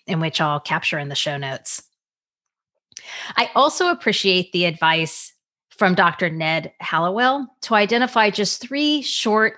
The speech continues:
medium, and long-term goals to both focus your actions and help you achieve goals across multiple horizons.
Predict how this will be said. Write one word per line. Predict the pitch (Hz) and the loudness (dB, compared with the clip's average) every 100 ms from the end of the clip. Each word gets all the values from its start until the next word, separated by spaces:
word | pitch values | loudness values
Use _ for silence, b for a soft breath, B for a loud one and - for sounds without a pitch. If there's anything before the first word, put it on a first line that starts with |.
| - | -4
medium, | 185 180 185 185 180 180 180 - | 0 2 2 2 2 0 -2 -2
and | 190 175 | 0 2
long-term | 175 175 175 196 180 | 4 4 2 0 0
goals | 151 156 196 233 - | -2 -2 -2 -2 -4
to | 202 | 0
both | 208 196 | 2 2
focus | - 233 233 285 269 | 0 0 2 0 0
your | - | -2
actions | 175 165 - 214 220 233 - - | 0 -2 0 0 2 2 -2 -2
and | 220 226 | 2 2
help | 220 226 | 2 2
you | 220 196 | 4 4
achieve | 185 185 170 | 4 2 2
goals | - 160 156 | 2 0 0
across | 165 165 156 - | 0 0 0 0
multiple | 151 151 - 165 | -2 -4 -6 -8
horizons. | - 165 160 160 - - - - | -6 -2 -2 -2 -6 -8 -8 -10